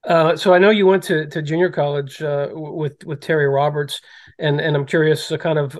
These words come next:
how tight you guys were and you know, to, to be teammates with him now, you know, did you guys talk much before, uh, he decided to come here?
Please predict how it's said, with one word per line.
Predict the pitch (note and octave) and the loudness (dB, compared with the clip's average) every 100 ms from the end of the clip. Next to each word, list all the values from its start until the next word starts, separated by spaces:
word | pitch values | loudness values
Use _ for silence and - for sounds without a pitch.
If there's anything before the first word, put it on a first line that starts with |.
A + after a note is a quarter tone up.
| C#3 | -10
how | B2+ D3+ | -4 0
tight | F3+ | 0
you | F3+ | 2
guys | E3+ E3+ D3+ | 2 2 2
were | D#3+ D#3+ E3 | 0 2 2
and | D#3+ D#3 C#3+ C#3 - _ _ - | 0 -4 -4 -6 -12 _ _ -4
you | |
know, | C#3+ C#3+ | -2 0
to, | C3 B2+ | -2 -8
to | C#3+ | -6
be | D#3 | -4
teammates | D3 F3 D#3+ D3+ | -2 0 2 0
with | D#3 | -2
him | D#3+ D3 | -2 -2
now, | C#3+ D3 D3+ D3 | 0 0 -2 -2
you | D3+ | -4
know, | C#3+ C#3 C#3 | -6 -4 -6
did | C#3 C#3 | -8 -8
you | D3 C#3+ | -8 -10
guys | - D3 C#3 | -4 -2 -2
talk | D#3+ D#3+ | -4 -4
much | D#3+ D#3+ - | -4 -6 -8
before, | C#3+ - D#3+ D#3 D3+ | -14 -6 -4 -2 -2
uh, | D3+ C#3+ | -4 -4
he | C3+ | -6
decided | D#3+ C#3+ D#3+ D3+ | -10 -8 -6 -6
to | |
come | D3+ E3+ | -8 -6
here? | F3 E3+ | -6 -8